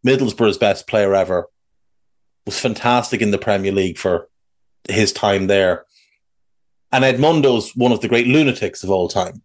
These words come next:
like a legendary head case, always entertaining. And of course, made Gary Neville look very bad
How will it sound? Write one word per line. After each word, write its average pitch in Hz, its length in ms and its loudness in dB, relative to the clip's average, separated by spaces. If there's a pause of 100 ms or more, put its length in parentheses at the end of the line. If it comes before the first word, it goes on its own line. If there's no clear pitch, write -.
(340)
like 131 100 2
a 135 40 4
legendary 131 760 2
head 135 240 0
case, - 500 -10 (1080)
always 170 440 4
entertaining. 120 640 0 (560)
And 143 100 0
of 143 120 -2
course, - 640 0
made 131 260 2
Gary 120 280 0
Neville 127 260 2
look 110 280 -2
very 104 260 0
bad 95 400 0